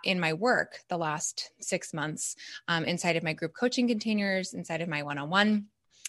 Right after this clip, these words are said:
and with all of you, um, part of the Live Your Fuck Yes Life community. So, and that is people pleasing. Um, <laughs> so raise your hand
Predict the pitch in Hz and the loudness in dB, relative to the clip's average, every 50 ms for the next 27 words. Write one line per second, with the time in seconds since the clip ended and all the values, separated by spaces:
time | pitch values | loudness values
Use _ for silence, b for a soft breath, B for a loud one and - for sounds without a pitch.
0 | - _ - 185 190 196 214 - - 160 156 160 180 269 359 320 170 170 190 190 | -12 _ -2 2 2 2 2 2 2 2 2 2 2 4 4 6 6 4 4 0
1 | B B B B B B - 175 170 160 160 165 - 165 165 160 165 160 151 139 | B B B B B B 2 4 4 4 2 0 0 0 0 0 -2 -4 -4 -4
2 | 143 - 156 147 - 156 - 156 151 - - 180 180 190 190 170 151 156 160 - | -4 -4 -6 -8 -8 -6 -4 -4 -4 -4 -4 -2 -2 0 0 -2 -2 -4 0 4
3 | 190 175 170 185 170 - _ _ _ _ _ _ _ _ _ - - _ 240 214 | 6 6 6 4 0 -6 _ _ _ _ _ _ _ _ _ -16 -6 _ 4 6
4 | 214 226 247 254 - 202 196 196 190 190 - B B B B B B - 214 185 | 8 8 8 8 8 10 10 10 8 6 0 B B B B B B 2 6 6
5 | 196 - - 165 156 - 143 117 98 - - B B B B B B - 165 170 | 6 4 4 0 0 4 2 2 2 2 -2 B B B B B B 4 6 8
6 | 160 160 156 156 156 151 156 156 135 - - - - 233 - - - - 285 311 | 8 8 6 6 4 4 4 2 2 2 2 0 0 2 6 6 8 10 10 10
7 | 254 220 247 269 294 339 - 523 440 - - 311 233 220 208 226 262 | 10 8 6 6 6 10 12 10 10 10 8 6 8 8 10 10 8